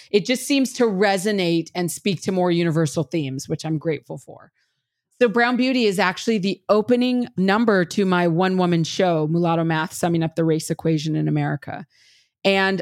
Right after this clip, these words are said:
I wrote this song to really speak to and celebrate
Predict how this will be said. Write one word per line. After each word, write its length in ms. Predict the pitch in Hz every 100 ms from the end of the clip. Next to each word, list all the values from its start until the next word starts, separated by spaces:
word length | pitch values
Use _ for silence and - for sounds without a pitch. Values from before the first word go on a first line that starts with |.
| 196
I 80 |
wrote 320 | 208 214 247 -
this 180 | 311
song 540 | - 254 233 226 226 220 -
to 300 | - 247 233
really 360 | 226 254 294 269
speak 420 | - - 247 247
to 380 | - 226 214 214
and 200 | 190 190
celebrate 960 | 165 - 202 196 208 170 180 170 165